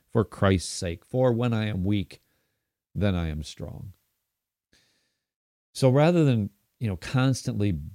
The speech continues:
battling, uh, with our thorns in the flesh and,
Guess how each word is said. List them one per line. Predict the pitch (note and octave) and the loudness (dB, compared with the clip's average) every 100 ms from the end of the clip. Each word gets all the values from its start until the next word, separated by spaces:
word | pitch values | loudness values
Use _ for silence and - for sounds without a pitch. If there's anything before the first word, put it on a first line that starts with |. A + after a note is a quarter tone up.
| - | -8
battling, | G2+ G#2 A2+ A#2 A2+ | -2 0 0 0 0
uh, | A2 A2 G#2 F#2+ | 0 -2 -2 -4
with | G#2 G#2 - A2+ | -2 -2 -2 -4
our | G2+ G2 | -2 -2
thorns | E2 - A#2 G#2+ G#2+ G#2 G2 F2+ | -6 -4 0 2 2 0 0 0
in | G2 | -2
the | F2+ | -2
flesh | - G2 F#2 F2 - - A2 - | -2 0 -2 -6 -14 -18 -18 -8
and, | F#2+ F#2 F2+ F2 | -4 -2 -2 -4